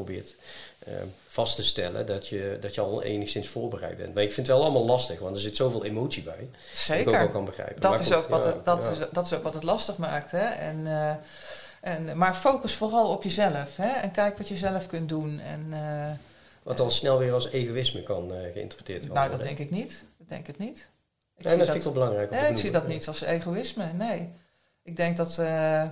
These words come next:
Speaker 2: eh, misschien zouden we wel wat egoïstischer moeten zijn om, zeg maar, meer, eh, en dat, kijk, voor jezelf kiezen is, ehm,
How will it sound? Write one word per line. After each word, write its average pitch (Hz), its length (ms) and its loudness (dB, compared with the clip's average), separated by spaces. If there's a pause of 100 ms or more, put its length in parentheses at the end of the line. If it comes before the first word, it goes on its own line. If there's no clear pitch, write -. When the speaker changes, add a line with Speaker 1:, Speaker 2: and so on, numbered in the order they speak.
(760)
Speaker 2:
eh, 170 260 -8
misschien 170 380 -2
zouden 170 280 2
we 160 180 -2
wel 160 200 2
wat 156 280 -2
egoïstischer 165 680 -4
moeten 151 240 -4
zijn 175 440 2
om, 156 380 -6 (180)
zeg 175 200 -10
maar, 156 160 0
meer, 160 420 0 (240)
eh, 156 120 -16 (1000)
en 165 100 -2
dat, - 240 0 (180)
kijk, 175 320 0 (600)
voor 196 160 -2
jezelf 196 520 2
kiezen 190 440 2 (180)
is, 175 400 -6
ehm, 165 480 0